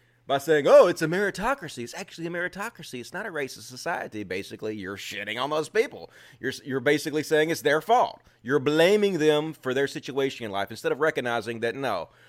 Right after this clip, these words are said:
the reason that black people have ten times less wealth than white people is not because they're just intrinsically worse than white people are. It's because of hundreds of years of systematic oppression. It's because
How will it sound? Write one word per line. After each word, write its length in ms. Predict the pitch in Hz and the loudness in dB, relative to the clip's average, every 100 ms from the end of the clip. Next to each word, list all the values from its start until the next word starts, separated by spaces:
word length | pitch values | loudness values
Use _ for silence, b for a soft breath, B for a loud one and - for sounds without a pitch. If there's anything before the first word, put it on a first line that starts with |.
| B - | B -10
the 120 | 139 | -4
reason 260 | 170 147 | -4 -2
that 160 | 151 120 | -4 -2
black 200 | 131 131 | 0 0
people 200 | 135 123 | -2 -2
have 180 | 127 - | -2 -4
ten 240 | 139 131 | -8 -8
times 380 | 127 127 123 101 | -6 -6 -6 -6
less 340 | 113 117 - | -4 -4 -6
wealth 380 | 101 113 113 110 | -4 -2 -2 -4
than 160 | 107 104 | -10 -6
white 240 | 107 - | -6 -6
people 280 | 104 95 98 | -10 -12 -12
is 120 | 92 | -12
not 180 | 104 90 | -10 -10
because 380 | 98 107 98 90 | -8 -8 -8 -6
they're 300 | 101 101 98 | -6 -6 -8
just 460 | 90 101 98 - _ | -10 -10 -10 -18 _
intrinsically 720 | 110 104 113 110 101 101 101 | -10 -8 -8 -8 -8 -8 -8
worse 680 | 98 98 104 107 - - - b b b b b _ _ _ - | -8 -6 -4 -4 -8 -10 -12 b b b b b _ _ _ -12
than 200 | 107 110 | -8 2
white 240 | 123 120 | 4 2
people 300 | 101 95 85 | -2 -12 -10
are. 200 | 73 73 | -10 -10
It's 120 | 90 | -12
because 400 | - 110 110 101 | -10 -4 -4 -2
of 180 | 107 104 | -4 -6
hundreds 540 | - 98 107 117 120 120 | -12 -10 -6 -4 -4 -6
of 100 | 107 | -4
years 220 | 104 104 | -4 -6
of 80 | 101 | -10
systematic 560 | 98 - 98 101 101 | -14 -12 -10 -8 -8
oppression. 420 | 110 95 85 98 | -8 -8 -8 -10
It's 120 | 95 - | -14 -14
because 440 | 98 104 101 | -8 -6 -6